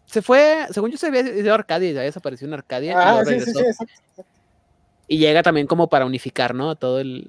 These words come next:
Speaker 1: todo el chiste. Pero pues ese es Bron Maxion. Y, ah,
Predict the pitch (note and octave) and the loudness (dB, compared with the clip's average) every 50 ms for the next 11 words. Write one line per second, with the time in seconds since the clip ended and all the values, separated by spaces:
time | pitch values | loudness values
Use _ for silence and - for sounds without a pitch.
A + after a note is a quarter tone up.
0 | - - - C3 C3 B2+ B2+ - - C3+ - - A#3 - _ _ _ _ _ - | -20 -10 -4 -4 -4 -4 -4 -6 -10 -8 -4 -4 -6 -6 _ _ _ _ _ 4
1 | D#3 D3+ D3 C3+ D3 - F3 E3 G3+ F#3 E3+ - - - - D3+ D3+ D3+ D3+ D3+ | 6 6 6 6 4 2 4 4 4 4 2 2 -4 -8 -10 -8 -2 0 2 2
2 | D3+ D#3 D#3 - - D3 C3 - - _ _ _ _ _ _ _ _ _ _ _ | 2 2 0 0 0 0 0 -2 -6 _ _ _ _ _ _ _ _ _ _ _
3 | _ _ _ _ _ _ _ _ _ _ _ _ _ _ _ _ _ _ _ _ | _ _ _ _ _ _ _ _ _ _ _ _ _ _ _ _ _ _ _ _
4 | _ _ _ - - _ _ _ _ _ _ F3 E3+ F3 F3+ F#3 F#3+ G3 G3+ G3 | _ _ _ -20 -20 _ _ _ _ _ _ 6 6 8 10 10 10 10 8 8
5 | - D3+ D#3+ D#3+ D#3+ D#3+ D#3+ E3 E3 | 6 6 4 4 6 6 4 4 2